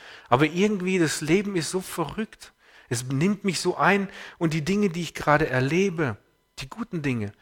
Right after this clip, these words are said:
ich merke, die bekommen plötzlich einen höheren Stellenwert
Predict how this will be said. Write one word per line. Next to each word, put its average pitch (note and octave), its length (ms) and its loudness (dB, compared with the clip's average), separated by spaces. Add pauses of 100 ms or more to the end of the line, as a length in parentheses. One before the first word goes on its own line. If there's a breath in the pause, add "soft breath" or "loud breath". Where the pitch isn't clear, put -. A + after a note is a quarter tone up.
(120)
ich - 160 -6
merke, F3 240 -2
die D#3 80 -6
bekommen D#3 340 -6
plötzlich D3+ 300 -6
einen B2 140 -2
höheren E3 260 0
Stellenwert D3 640 -2